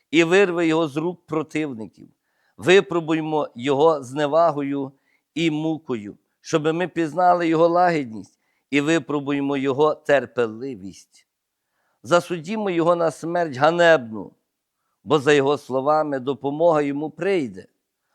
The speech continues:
Отак собі гадали та помишляли, бо їхня злоба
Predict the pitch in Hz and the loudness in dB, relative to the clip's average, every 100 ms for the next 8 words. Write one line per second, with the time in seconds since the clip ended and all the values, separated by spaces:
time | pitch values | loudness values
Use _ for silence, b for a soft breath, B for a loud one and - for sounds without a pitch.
0 | _ - 143 208 226 - 214 196 175 170 | _ -2 2 4 4 2 -4 2 4 6
1 | 156 139 135 147 180 _ _ _ 156 160 | 8 8 6 0 -10 _ _ _ 4 4
2 | 165 160 151 - 160 147 120 95 - _ | 2 0 -4 -4 4 4 4 0 -14 _
3 | _ _ - 135 160 175 165 151 151 113 | _ _ -4 0 0 -2 -6 -4 0 0
4 | 104 131 175 190 165 160 | -2 2 6 6 6 2